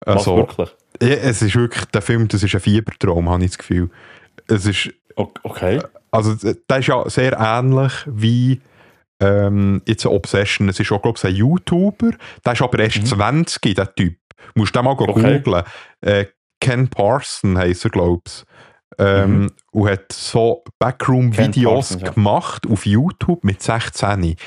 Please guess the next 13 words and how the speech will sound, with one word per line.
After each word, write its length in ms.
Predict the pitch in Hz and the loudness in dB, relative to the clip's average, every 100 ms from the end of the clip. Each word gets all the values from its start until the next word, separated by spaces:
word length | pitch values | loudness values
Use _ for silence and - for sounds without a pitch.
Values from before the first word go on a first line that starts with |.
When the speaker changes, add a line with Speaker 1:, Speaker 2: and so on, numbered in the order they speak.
| - | -4
Speaker 2:
Da 80 | 120 | -4
ist 140 | 113 | 0
durch 120 | 113 | -2
die 80 | 127 | 0
ein 60 | 127 | 0
bisschen 200 | - 127 | 0 0
berühmt 480 | 107 104 120 127 - | 0 2 2 0 0
worden. 540 | 92 - - - - - - - _ _ - | -2 -2 -6 -4 -4 -6 -20 -20 _ _ -12
Und 340 | - 107 104 - _ _ | -2 0 0 -4 _ _
ist 200 | - 110 | -2 0
jetzt 240 | 131 131 - | 0 -2 -4
ein 80 | - | -8
zwanzig. 1040 | - 107 113 143 165 - - 175 190 - | -4 0 0 -2 -4 -8 -6 -2 -2 -4